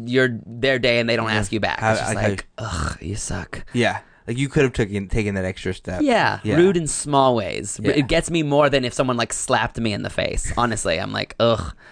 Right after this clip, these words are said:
Speaker 1: You, or when someone, like, walks ahead too far.
Speaker 2: Oh, yeah.
Speaker 1: Like, your friend group, l-, they're like,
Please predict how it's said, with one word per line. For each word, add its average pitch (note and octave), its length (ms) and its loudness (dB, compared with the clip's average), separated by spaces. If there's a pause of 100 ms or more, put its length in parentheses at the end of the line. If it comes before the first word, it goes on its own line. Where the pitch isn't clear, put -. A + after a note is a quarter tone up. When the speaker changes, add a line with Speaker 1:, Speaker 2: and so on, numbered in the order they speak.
(160)
Speaker 1:
You, C#3 180 0
or E3+ 140 2 (200)
when E3 120 -4
someone, F#3 180 0
like, F3 160 0
walks D3 340 2
ahead C3 340 0
too E3+ 160 0
far. F3 440 2 (200)
Speaker 2:
Oh, A2 180 2
yeah. E2+ 220 -8 (200)
Speaker 1:
Like, D3 240 0
your D#3 100 4
friend D3+ 300 2
group, D3 260 2
l-, C3 160 0
they're C#3+ 220 2
like, C#3 320 2